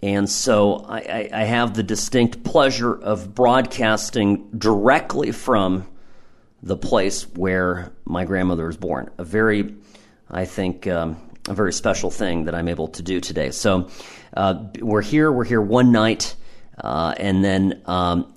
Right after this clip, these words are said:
and then we are headed off to, uh, a day early before, before school begins, so he can meet his principal and, and get settled in the, in the city where his, um,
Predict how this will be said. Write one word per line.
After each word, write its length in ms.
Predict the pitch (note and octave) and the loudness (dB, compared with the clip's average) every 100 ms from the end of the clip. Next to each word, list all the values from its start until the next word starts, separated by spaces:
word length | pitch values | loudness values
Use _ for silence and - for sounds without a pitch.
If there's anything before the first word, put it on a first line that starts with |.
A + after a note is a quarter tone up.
| - - | -10 0
and 220 | F#2+ F#2+ | 2 4
then 200 | F#2 F#2 | 2 0
we 180 | G2 F#2 | 0 0
are 160 | F2 | 0
headed 580 | - G#2 G2 F#2 F2 - - | 0 0 0 0 -6 -8 -2
off 360 | G2 G2 - | 0 -2 -6
to, 500 | - A2 F#2 F2+ F2 D#2 | -6 -2 0 0 -2 -4
uh, 220 | F2 F2 F#2+ | -4 -6 -6
a 60 | |
day 240 | F2 G#2 G#2 | -2 0 0
early 340 | G2+ F#2 F#2+ | 0 2 0
before, 640 | F#2 F2+ - F#2 F2+ E2+ - F2+ | -2 -4 -2 0 -2 -4 -12 -8
before 360 | F2+ - E2+ | -6 -2 -4
school 260 | - - F2 | -4 -2 -2
begins, 400 | D2+ D#2+ E2+ E2+ | -2 -2 -2 -2
so 160 | E2+ | -4
he 140 | D#2+ F2 | -4 -4
can 200 | E2+ D#2+ | -2 0
meet 140 | F#2 | 0
his 140 | D#2+ - | -2 -4
principal 520 | G2+ F2+ - E2 E2+ | -2 -2 -4 -4 -2
and, 140 | D#2 - - - - - | -2 -6 -18 -20 -20 -16
and 200 | - F2 | -6 -2
get 160 | E2+ E2 | -2 -4
settled 460 | - F#2 F2 D#2+ - | -2 0 2 0 -4
in 240 | - E2 | -4 -2
the, 280 | E2 D#2+ - | 0 -2 -2
in 120 | F2 | -4
the 80 | D#2+ | -2
city 300 | - F#2 D#2+ | -4 -4 -2
where 240 | D#2 D#2 | -2 -4
his, 360 | D#2 D2 - D#2+ | -4 -8 -6 -4
um, 300 | D#2+ D2 | -2 -4